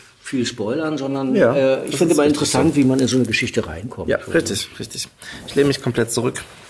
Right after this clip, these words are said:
Speaker 2: mach die Augen zu.
Speaker 1: Gut. Äh, ich versuche mal auch, mich zurückzulehnen.
Speaker 2: Ja.
Speaker 1: Die Augen nicht zuzumachen.
Speaker 2: <laughs> Das wäre von Vorteil.
Speaker 1: Gut. Hm. Als ich noch klein war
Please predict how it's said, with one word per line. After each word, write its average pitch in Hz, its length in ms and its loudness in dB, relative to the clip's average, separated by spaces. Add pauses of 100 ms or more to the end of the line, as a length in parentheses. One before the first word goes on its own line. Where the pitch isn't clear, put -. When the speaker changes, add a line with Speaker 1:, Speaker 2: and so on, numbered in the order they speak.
Speaker 2:
mach - 120 -8
die - 100 -6
Augen 95 280 0
zu. 95 100 0
Speaker 1:
Gut. - 180 -8 (300)
Äh, 143 100 0 (280)
ich 131 80 -4
versuche 117 320 2
mal 107 140 2
auch, 143 200 2
mich 135 200 2
zurückzulehnen. 127 720 0
Speaker 2:
Ja. 175 180 2 (480)
Speaker 1:
Die - 100 -6
Augen 98 240 -6
nicht 139 260 -6
zuzumachen. 156 480 -14 (120)
Speaker 2:
<laughs> 185 540 0 (640)
Das 170 220 -10
wäre 113 240 0
von 117 240 0
Vorteil. - 380 0 (640)
Speaker 1:
Gut. - 260 -18 (720)
Hm. 101 80 -8 (4000)
Als 120 220 -2
ich 120 80 -8
noch 120 160 0
klein 127 440 2
war 104 320 -2